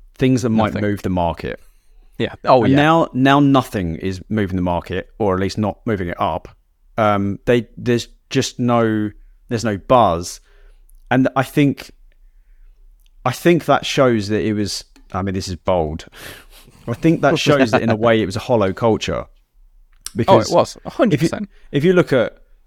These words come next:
Speaker 1: uh, let's look at metal music, right? So
Speaker 2: <laughs>
Speaker 1: metalheads, whether, like, if all of a sudden the top metal bands were, you know, outed as awful sex offenders, or, which I'm sure has happened many times, but, you know,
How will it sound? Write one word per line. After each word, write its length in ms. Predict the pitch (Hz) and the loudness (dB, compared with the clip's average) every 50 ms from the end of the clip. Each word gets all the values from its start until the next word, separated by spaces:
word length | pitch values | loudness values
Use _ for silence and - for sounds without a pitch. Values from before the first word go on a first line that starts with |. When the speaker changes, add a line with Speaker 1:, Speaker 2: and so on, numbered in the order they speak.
| _ | _
Speaker 1:
uh, 100 | - 127 | 0 2
let's 160 | 135 147 139 117 | 2 2 2 0
look 140 | 131 - | -2 -4
at 60 | 123 110 | -4 -2
metal 320 | 120 123 117 - - 107 | -2 -2 -2 -2 -4 -4
music, 460 | 92 90 82 80 76 71 - - _ _ _ _ _ _ _ _ _ _ | -4 -2 -2 -4 -4 -6 -10 -14 _ _ _ _ _ _ _ _ _ _
right? 220 | - 87 95 107 - - - | -8 -6 -6 -6 -8 -10 -12
So 420 | - - - 117 107 104 101 98 98 - - 98 - _ _ _ | -8 -2 0 2 2 2 0 -2 -4 -6 -10 -18 -18 _ _ _
Speaker 2:
<laughs> 400 | _ _ _ _ - _ - - | _ _ _ _ -20 _ -8 -2
Speaker 1:
metalheads, 800 | 123 147 170 170 - 131 95 101 101 101 104 104 - - - - - _ _ _ _ _ - - - - _ _ _ _ _ _ _ _ _ _ _ _ - - _ | 2 4 4 4 4 2 0 0 0 0 0 -2 -6 -10 -10 -12 -14 _ _ _ _ _ -20 -20 -20 -20 _ _ _ _ _ _ _ _ _ _ _ _ -20 -20 _
whether, 460 | - 110 135 135 - 139 131 127 - - - | 0 2 2 4 6 4 4 2 2 -2 -2
like, 360 | 131 127 123 120 - - - _ - - - - - - - - - _ _ - _ _ _ _ _ _ _ _ - | 2 2 2 0 -2 -8 -20 _ -20 -20 -20 -20 -20 -20 -20 -20 -20 _ _ -20 _ _ _ _ _ _ _ _ 0
if 180 | 143 139 - 165 | 0 2 2 2
all 160 | 165 170 160 | 2 4 4
of 60 | 147 | 2
a 40 | 143 | 2
sudden 480 | - - 147 127 104 98 90 87 87 - _ _ _ - - - _ _ - | 2 4 2 4 2 0 -2 -2 -4 -8 _ _ _ -20 -20 -20 _ _ -8
the 140 | 101 113 | -8 -6
top 260 | - - - 143 - - | -6 -4 -4 -4 -2 0
metal 260 | 127 117 - - 110 | -2 -2 -2 -4 -4
bands 500 | 92 98 92 90 90 90 87 87 85 - | -2 -2 -2 0 0 -2 -2 -2 -4 -4
were, 200 | - 92 87 85 | -4 -4 -2 -2
you 140 | 82 87 87 | -2 -2 -2
know, 180 | 82 82 85 - - | -2 -2 -4 -6 -6
outed 460 | - 95 95 90 90 - - 95 82 | -6 -4 -4 -4 -4 -4 -6 -6 -4
as 360 | 85 78 76 73 - - - - - - - | -6 -6 -8 -8 -10 -12 -14 -16 -20 -12 -8
awful 340 | 101 101 92 - - 87 82 | -6 -6 -4 -6 -6 -8 -8
sex 320 | - - - 117 90 - | -4 -2 -2 -2 -2 -2
offenders, 520 | - - 110 98 95 90 90 85 85 82 - | -6 -4 -4 -4 -2 -4 -4 -4 -6 -6 -8
or, 240 | 85 82 85 87 85 | -8 -8 -8 -8 -6
which 200 | - 147 143 - | -6 -4 -4 -2
I'm 140 | 127 107 110 | -2 -2 -2
sure 200 | - - 110 95 | -2 -4 -4 -6
has 120 | 90 87 | -6 -6
happened 260 | - 107 98 - 90 | -6 -6 -6 -6 -6
many 160 | 87 87 85 82 | -6 -6 -6 -6
times, 240 | - 101 92 92 | -4 -6 -6 -6
but, 180 | - - - - | -8 -12 -4 2
you 120 | 170 175 165 | 4 4 6
know, 140 | 135 110 | 4 2